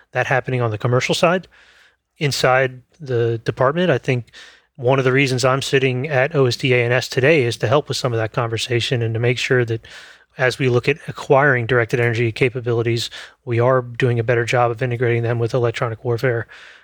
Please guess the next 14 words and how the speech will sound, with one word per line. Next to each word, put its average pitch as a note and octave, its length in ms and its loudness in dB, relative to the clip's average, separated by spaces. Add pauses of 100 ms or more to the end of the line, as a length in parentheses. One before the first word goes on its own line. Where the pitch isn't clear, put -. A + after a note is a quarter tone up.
(140)
There's C#3 220 0
mission D3+ 260 2
sets - 480 -2 (140)
that A#2 280 0 (760)
either D3+ 280 2
one C#3 280 4
of B2+ 80 0
the B2 100 0
technologies, A#2 880 -2 (520)
electronic A#2+ 440 -2
warfare B2 400 2
or A#2+ 140 2
directed A#2+ 380 0
energy, A#2+ 500 0